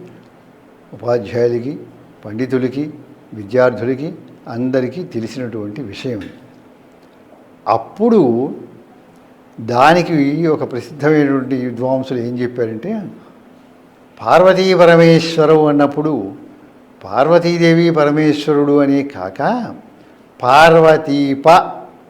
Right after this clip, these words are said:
అంతవరకు పదవిభాగం చేయండి, రమేశ్వర అనండి, అర్థం మారిపోతుందన్నారు. పార్వతీప అంటే పార్వతీదేవికి, పార్వతీదేవిని పరిపాలించేవాడు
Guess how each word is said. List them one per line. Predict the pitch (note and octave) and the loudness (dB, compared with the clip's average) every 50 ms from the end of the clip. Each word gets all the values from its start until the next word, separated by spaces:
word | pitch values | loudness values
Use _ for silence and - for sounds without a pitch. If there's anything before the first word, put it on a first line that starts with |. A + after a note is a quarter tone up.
| _ _ _ _ _ - | _ _ _ _ _ -6
అంతవరకు | C3 C#3 C3+ D3 C#3+ D3 D#3 E3+ F#3+ | -4 -2 0 2 2 2 2 0 0
పదవిభాగం | D3+ D3 D3 D3+ D#3 D3 C#3+ D3 D3 D3 C#3 | 0 0 2 2 2 4 4 4 4 4 2
చేయండి, | - C3 C#3 C#3+ C#3+ B2 A2 G2+ G2 - - - - - - - _ _ _ _ - B2 B2 | 0 0 2 2 2 2 0 -4 -10 -12 -18 -20 -20 -20 -20 -20 _ _ _ _ -12 -4 0
రమేశ్వర | C3 C#3 D3+ E3 E3+ F3 E3 E3 - E3 C#3+ C#3 D3 | 2 4 4 4 4 4 2 0 0 2 4 4 4
అనండి, | C#3+ C3+ A#2 A2+ A2 G2+ F#2+ G2 - - - - - - - _ _ _ _ _ _ _ _ - - | 4 4 2 -2 -6 -8 -8 -10 -12 -14 -20 -20 -20 -20 -20 _ _ _ _ _ _ _ _ -4 0
అర్థం | C3+ D#3+ D3 E3 F3 F3 | 0 2 2 2 4 4
మారిపోతుందన్నారు. | D#3 C#3+ C#3 - - B2 A#2+ - B2+ G#2+ F#2+ F#2 F2+ F2+ - - - _ _ _ _ _ _ _ _ _ - | 4 4 4 2 0 -4 -6 -6 -8 -12 -12 -12 -14 -18 -20 -20 -20 _ _ _ _ _ _ _ _ _ -6
పార్వతీప | A#2+ B2 C3 D3+ E3 E3+ E3+ E3+ E3+ E3+ E3+ D#3+ D#3+ E3 D#3+ D3 - - E3+ | 0 4 6 6 6 6 6 4 4 4 2 -2 0 0 -2 -2 0 4 6
అంటే | F#3 G3+ F3+ F3 E3+ A#3 A3+ | 6 6 6 4 4 2 0
పార్వతీదేవికి, | - - C#3+ D3 E3+ F3 F3 E3+ E3 E3+ E3+ E3+ D#3+ E3 E3 E3 F3+ F#3+ F3 - G#3 C#3+ - - - - - - - - - - | 2 4 4 6 6 6 4 2 2 0 -2 0 2 4 4 6 4 4 2 0 -2 -2 -4 -4 -10 -16 -20 -20 -20 -20 -18 -6
పార్వతీదేవిని | B2 B2 C#3 E3 E3 E3 E3 F3 F3 E3 D#3+ E3 E3 E3+ F#3 G#3+ | 0 2 2 4 2 2 2 0 0 2 4 6 6 6 4 2
పరిపాలించేవాడు | F3+ D#3+ D#3 D#3 D#3+ D3+ E3 E3 E3 E3 D#3+ D3+ - E3 D#3+ D#3+ D#3 D3+ C#3+ C3 - | 2 0 0 2 4 4 6 6 6 4 2 -2 0 2 4 6 6 4 4 0 -2